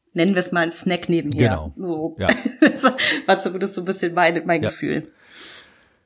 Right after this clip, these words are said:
Speaker 2: So, dann haben wir noch eine, die,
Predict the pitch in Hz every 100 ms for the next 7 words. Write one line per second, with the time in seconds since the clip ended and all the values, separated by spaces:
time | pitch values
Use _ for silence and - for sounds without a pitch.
0 | _ _ _ 214 170 110 - - 127 151
1 | 180 185 175 - 151 156 160 156 131 147
2 | 147 147 147 135